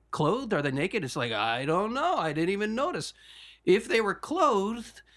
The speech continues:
it was not to conceal anything. And if they were naked, it wasn't a problem at all because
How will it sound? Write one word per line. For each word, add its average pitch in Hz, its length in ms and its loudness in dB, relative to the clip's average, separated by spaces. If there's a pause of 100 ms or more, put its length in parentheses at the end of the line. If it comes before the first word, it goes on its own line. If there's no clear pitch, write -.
(200)
it 175 120 6
was 175 180 0
not 214 260 0
to - 80 0
conceal 320 560 0
anything. 151 560 0 (500)
And 190 140 4
if 226 140 -2
they 220 140 2
were 196 120 2
naked, 190 720 0
it 175 240 0 (420)
wasn't 208 380 2
a 185 60 2
problem 208 460 0
at 180 80 0
all 233 300 0
because 185 760 -2